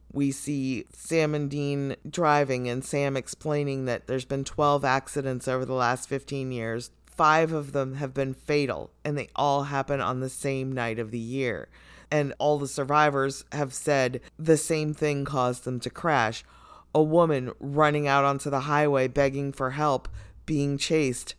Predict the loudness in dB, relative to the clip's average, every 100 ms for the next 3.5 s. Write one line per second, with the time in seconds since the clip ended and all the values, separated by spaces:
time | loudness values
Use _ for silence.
0 | -12 2 6 8 6 2 -2 -2 -2 -2
1 | 4 4 4 0 -4 -4 -2 -2 -4 -6
2 | -12 -16 -20 -20 _ -14 0 0 0 -4
3 | 2 4 4 2